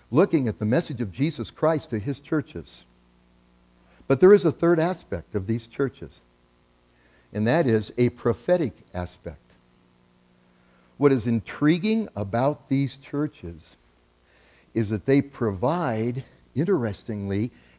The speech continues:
a panorama of church history from the age of the apostles, a prophetic panorama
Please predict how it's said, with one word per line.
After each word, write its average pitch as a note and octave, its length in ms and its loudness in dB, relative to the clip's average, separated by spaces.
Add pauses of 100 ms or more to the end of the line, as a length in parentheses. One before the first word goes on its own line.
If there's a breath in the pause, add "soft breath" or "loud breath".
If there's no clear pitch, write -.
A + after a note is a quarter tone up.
a A#2+ 140 2
panorama D3+ 1120 -4 (100)
of A2 200 -8
church E3 460 -6
history F#2 480 -8 (680 soft breath)
from A#2 200 2
the A2 220 0
age E3 380 2
of B2+ 160 0
the A#2 100 4
apostles, A#2 760 -4
a A#2 100 -2
prophetic - 840 -2
panorama G#2+ 600 -8